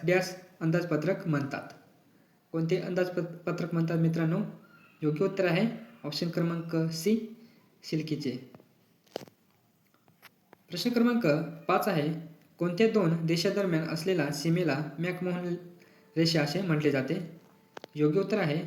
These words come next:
ऑप्शन क्रमांक सी, भारत आणि चीन. भारत आणि चीन या देशादरम्यान कोणती सीमारेषा आहे? तर ती आहे मॅकमोहन रेषा. प्रश्न क्रमांक सहा बघू. पराख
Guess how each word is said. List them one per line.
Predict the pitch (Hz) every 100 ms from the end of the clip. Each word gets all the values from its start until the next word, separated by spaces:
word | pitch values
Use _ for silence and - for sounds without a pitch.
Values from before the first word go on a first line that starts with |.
| - - - -
ऑप्शन | 147 - 190
क्रमांक | 185 180 180 180 180 180 - - _ _ -
सी, | - 214 247 - - - -
भारत | 151 139 151 214 - -
आणि | 139 135
चीन. | - 127 - - - _ _ _ _ _ -
भारत | 143 151 165
आणि | 175
चीन | 170 175 170 -
या | 160
देशादरम्यान | 160 175 170 175 170
कोणती | 170 165 175 - -
सीमारेषा | 165 165 165 165
आहे? | 160 160
तर | 165
ती | -
आहे | 151 202 - - -
मॅकमोहन | 151 143 143 156 226 -
रेषा. | 139 127 120 - - _ - - _ _ _ _ _ _ _ _ _ _ _ _ _ _ -
प्रश्न | 185 -
क्रमांक | 247 220 220 160 160 - -
सहा | - 175
बघू. | 196 147 143 165 - - _ - _ _ _ _ _ _ _ _ _ _ _ _ _ _ _ -
पराख | 196 180